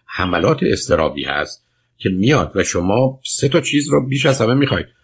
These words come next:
رو-، دارو درمانی می‌خواید، حتماً شما باید دارو بخورید، داروهاتون رو باید تغییر بدن به مناسب باشه. دوم کار روان درمانی، سوم اصلاً از این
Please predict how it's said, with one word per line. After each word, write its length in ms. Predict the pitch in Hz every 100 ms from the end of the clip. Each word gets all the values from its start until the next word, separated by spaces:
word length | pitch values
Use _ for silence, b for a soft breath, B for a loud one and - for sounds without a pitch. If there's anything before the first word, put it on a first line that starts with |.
| _
رو-، 300 | 95 101 95 92
دارو 220 | 107 104
درمانی 340 | 104 101 104 156
می‌خواید، 220 | 151 151
حتماً 180 | 151 190
شما 180 | 190 110
باید 180 | 95
دارو 280 | 92 80 80
بخورید، 260 | 78 82 78
داروهاتون 320 | 113 156 143
رو 80 | 139
باید 160 | 135
تغییر 260 | 131 104 117
بدن 180 | 123 120
به 60 |
مناسب 340 | 98 95 - 160
باشه. 220 | 127 - b b b 131
دوم 240 | 131 180
کار 160 | 160 180
روان 340 | 151 101 110
درمانی، 320 | 110 110 - 226
سوم 380 | - 123 185 - 123
اصلاً 420 | 131 - 180 190
از 200 | 131 117
این 240 | 160 -